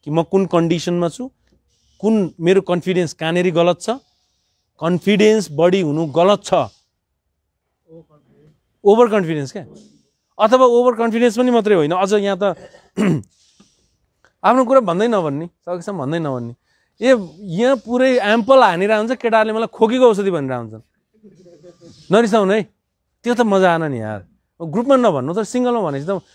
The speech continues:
कमसेकम मैले तपाईँलाई सिक-, सत्य भने सिक्न नचाहनेहरूले समयले सिकाउला, छुट्टै कुरो।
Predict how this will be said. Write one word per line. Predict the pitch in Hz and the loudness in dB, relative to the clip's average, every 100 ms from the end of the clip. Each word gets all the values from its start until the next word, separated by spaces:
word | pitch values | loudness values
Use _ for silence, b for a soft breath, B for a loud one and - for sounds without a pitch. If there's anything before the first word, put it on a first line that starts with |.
| _ 208 | _ -4
कमसेकम | 214 226 214 196 | -2 -2 0 2
मैले | 214 214 175 | 2 2 0
तपाईँलाई | _ _ 185 208 196 | _ _ -6 -4 -4
सिक-, | - 220 _ _ _ _ _ _ _ _ | -6 -12 _ _ _ _ _ _ _ _
सत्य | - 190 - 254 | -2 -2 2 2
भने | 165 139 208 | 2 -2 -4
सिक्न | - - 202 226 | -6 -10 -8 -2
नचाहनेहरूले | 233 196 185 185 180 180 147 120 123 196 240 _ | 0 0 -4 -4 -4 -2 -4 -4 -2 -2 -4 _
समयले | - 175 202 226 226 | -10 -2 2 2 0
सिकाउला, | - 190 202 170 | -2 -2 0 0
छुट्टै | - 151 180 | -2 0 0
कुरो। | 151 147 143 | 0 -2 -4